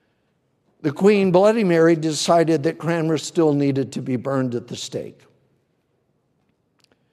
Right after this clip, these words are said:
Queen Mary's deputies held a big party in church on the day of Cranmer's appointed death. His enemies enjoyed a sermon that celebrated the fact that they had broken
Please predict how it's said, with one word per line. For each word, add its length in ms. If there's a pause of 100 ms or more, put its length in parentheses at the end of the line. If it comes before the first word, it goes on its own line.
(120)
Queen 240
Mary's 420
deputies 760
held 280
a 40
big 260
party 400
in 140
church 420
on 140
the 100
day 400 (180)
of 180
Cranmer's 580
appointed 540
death. 560 (880)
His 200
enemies 500
enjoyed 440
a 60
sermon 540
that 180
celebrated 680
the 100
fact 420
that 160
they 140
had 200
broken 520